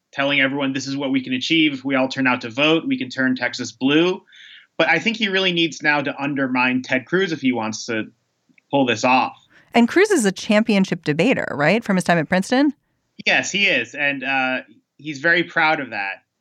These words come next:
Speaker 1: His debating style, you can see the college debating training in him because he's always trying to win each individual point. He's not necessarily trying to come off as a, as a very endearing figure to the public, but he's just trying to win every little argument.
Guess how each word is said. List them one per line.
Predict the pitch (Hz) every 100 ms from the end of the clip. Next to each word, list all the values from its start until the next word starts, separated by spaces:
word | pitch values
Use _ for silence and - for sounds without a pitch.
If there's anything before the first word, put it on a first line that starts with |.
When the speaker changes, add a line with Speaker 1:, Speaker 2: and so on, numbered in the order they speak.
| -
Speaker 1:
His | 175
debating | 175 208 254 277
style, | 254 220 190 185
you | 175
can | 170 156
see | - 233
the | 214
college | - 156 156 160 151 -
debating | 143 151 143 131
training | - 139 139 160 143
in | 127 139
him | 156 180 180
because | 156 - 170
he's | 160 156
always | 170 185 170
trying | - 160 156
to | 147
win | 127 151 151
each | 135 151 143
individual | 143 139 143 135 131 110 _
point. | 131 143 165 - _ _ _
He's | 156 131
not | 151 147
necessarily | 151 143 147 - 147 147 143 139 135 131 - -
trying | - 143 135
to | 127 135 127 120 107 - _ _ _
come | - 170
off | 151 147 -
as | 147 135
a, | 120 131 -
as | 135
a | 127
very | 127 143 139
endearing | 131 139 143 151
figure | 139 143 135
to | 135
the | 131
public, | 131 127 131 160 165
but | 147
he's | 127 127
just | 127
trying | - 135
to | 127
win | 127 131
every | 123 131 139
little | 127 127 123 113
argument. | 113 131 156 165 170